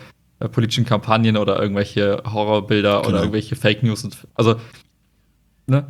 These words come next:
Speaker 2: Da ist der Worst Case, dass du quasi Zeit verschwendest, indem du einen Film guckst, den du gar nicht so cool findest, weil der Algorithmus denkt, du guckst ihn gerne.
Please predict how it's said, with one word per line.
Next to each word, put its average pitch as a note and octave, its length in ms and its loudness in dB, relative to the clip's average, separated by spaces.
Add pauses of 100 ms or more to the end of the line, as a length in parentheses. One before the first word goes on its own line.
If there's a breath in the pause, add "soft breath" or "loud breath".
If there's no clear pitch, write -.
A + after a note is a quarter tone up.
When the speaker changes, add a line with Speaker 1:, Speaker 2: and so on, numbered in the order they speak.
Speaker 2:
Da A#2 80 0
ist A#2+ 140 -2
der A2 120 4
Worst B2 260 4
Case, B2 260 2
dass A#2 160 0
du A2 80 2
quasi G#2 460 0
Zeit G#2+ 220 0
verschwendest, G#2 480 2
indem F#2+ 200 0
du G2+ 60 0
einen F#2 180 -2
Film G#2+ 220 2
guckst, - 220 -6
den G2 60 -2
du F#2+ 60 -2
gar F#2+ 120 0
nicht F#2 100 -2
so G2 60 -6 (100)
cool G#2 80 -2
findest, F#2 380 -4
weil G2 120 2
der G2 140 0
Algorithmus G2+ 380 -2
denkt, F#2 180 -2
du F#2 40 -6
guckst - 260 -6
ihn F2+ 100 -6
gerne. E2 280 -6